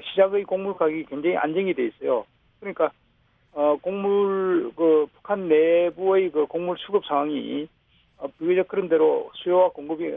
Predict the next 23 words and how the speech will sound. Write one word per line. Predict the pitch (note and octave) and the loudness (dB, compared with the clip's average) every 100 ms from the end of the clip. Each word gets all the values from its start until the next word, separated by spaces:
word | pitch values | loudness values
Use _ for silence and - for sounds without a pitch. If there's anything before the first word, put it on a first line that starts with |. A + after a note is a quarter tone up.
| G#3+ | -6
어느 | E3 | -6
정도 | D3 D3 C3 | -2 -2 -2
그 | B2+ - _ _ _ - | -4 -8 _ _ _ -6
밸런스를 | D3+ F3+ E3+ | -4 -4 -2
맞추고 | C3 B2+ E3+ D3+ | -2 0 -2 -4
있다고 | - C3 B2 | -2 -2 -2
이렇게 | B2+ C3 A#2 - - - | -4 -4 -6 -6 -10 -4
봐야 | B2+ A#2+ | 0 0
되죠. | A2 G#2 C3+ A2+ G2+ _ _ _ _ - | 0 -6 -2 -2 -4 _ _ _ _ -4
만일에 | D3 E3 G#3+ G3+ | 0 2 2 0
이제, | F3 E3+ - _ _ _ - | 0 -2 -2 _ _ _ -6
어, | D#3+ | -4
북한 | - - G#3 G3+ G3 G3 F3+ - _ _ | -4 -2 -2 -2 -6 -8 -10 -12 _ _
그 | E3+ E3 - | -6 -6 -4
시장의 | F#3+ F#3+ G3 F#3+ | 0 0 2 0
그 | E3 D#3+ | 0 0
곡물 | F3 F3+ | -2 0
가격이 | D#3+ D3+ D#3 D#3+ E3+ | 2 2 -2 -8 -4
많이 | C3+ C#3+ | -2 -2
이렇게 | F3 E3 D#3+ D3 - _ _ _ | -2 -4 -2 -4 -4 _ _ _
오르는 | D3+ E3 F#3+ F#3+ | -4 -2 -2 -4
추세에 | - A3+ E3+ | -4 0 2
있다면은 | D3 C3 D3 F3 A#2+ G#2 | 2 -2 -2 -4 -4 -8